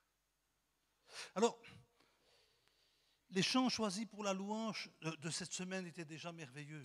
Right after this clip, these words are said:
hein, je tiens vraiment à le dire, et pas pour vous enorgueillir, vous savez, mais nous sommes bénis par les louanges.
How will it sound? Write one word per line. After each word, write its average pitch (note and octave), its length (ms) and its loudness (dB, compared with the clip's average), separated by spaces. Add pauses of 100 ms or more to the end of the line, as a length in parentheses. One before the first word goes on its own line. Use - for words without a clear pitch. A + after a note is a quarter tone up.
hein, C#3+ 180 -12
je - 100 -20
tiens D3+ 240 -12
vraiment D3 340 -12
à C3+ 40 -6
le A2+ 80 -10
dire, D#3 340 -8 (460)
et C#3+ 100 -10
pas D#3+ 160 -4
pour E3+ 140 -12
vous D3+ 160 -6
enorgueillir, D#3+ 600 -2
vous A#2 100 -14
savez, C#3 420 -10 (420)
mais C#3+ 120 -10
nous D3 100 -4
sommes D3 240 -4
bénis D3+ 300 -4
par C#3 180 -4
les C3+ 120 -4
louanges. C3+ 540 4